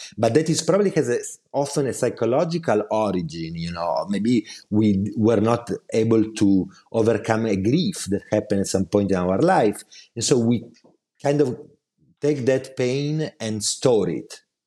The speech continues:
in that place. So ba-, basically, you know, uh, the idea of the patient drinking ayahuasca is quite a recent one. You know?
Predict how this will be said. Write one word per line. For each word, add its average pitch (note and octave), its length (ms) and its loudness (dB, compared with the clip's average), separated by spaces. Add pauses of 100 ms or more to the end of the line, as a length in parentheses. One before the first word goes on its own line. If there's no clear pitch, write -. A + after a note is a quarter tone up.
in G2+ 140 -6
that F#2+ 260 -4
place. - 500 -8 (840)
So D3 260 0
ba-, F#3+ 320 0
basically, D3+ 440 -2
you C3+ 140 -6
know, C3 200 -6 (180)
uh, A#2 260 0 (580)
the C3 280 0
idea D3+ 540 0
of C3 180 -4
the A#2 80 0
patient C3 480 -4
drinking A#2+ 340 -4
ayahuasca G#2 840 -2
is - 120 -8
quite D3+ 300 -2
a A#2+ 80 0
recent A#2 500 -4
one. E2 340 -2
You F#2+ 80 -18
know? F#2+ 60 -14